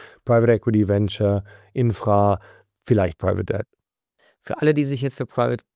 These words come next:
Speaker 2: Markets interessieren, gerade jetzt mal eher Richtung Privatanleger, auch wenn das jetzt nicht unsere Core-Audience ist, erstmal ist ja gut, wenn's mehrere Player gibt, weil die Awareness steigert. Aber es gibt natürlich auch eine Moonfair,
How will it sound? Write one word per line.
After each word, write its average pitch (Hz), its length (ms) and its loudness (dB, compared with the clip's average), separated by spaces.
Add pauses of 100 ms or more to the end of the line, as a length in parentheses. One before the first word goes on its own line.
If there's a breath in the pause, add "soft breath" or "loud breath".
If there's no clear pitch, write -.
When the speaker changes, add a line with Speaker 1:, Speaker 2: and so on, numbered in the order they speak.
Speaker 2:
Markets 117 560 -4
interessieren, 117 540 -4
gerade 117 260 -4
jetzt 117 180 -2
mal 110 120 -6
eher 107 260 -4
Richtung 104 400 -6
Privatanleger, 101 800 -6
auch 113 120 -10
wenn 107 100 -6
das 104 120 -8
jetzt - 160 -10
nicht 101 120 -8
unsere 101 200 -10 (360)
Core-Audience 113 640 -2
ist, 110 160 -10 (840 loud breath)
erstmal 156 260 -2
ist 123 60 -4
ja 135 60 2
gut, 143 220 -2
wenn's 131 160 -2
mehrere 127 320 2
Player 120 280 0
gibt, 135 220 -8
weil 120 80 0
die 117 140 0
Awareness 117 400 -2
steigert. 107 340 -6
Aber 107 140 -8
es - 80 -12
gibt - 180 -10
natürlich 123 300 -4
auch 123 80 -2
eine 139 80 0
Moonfair, 110 680 -4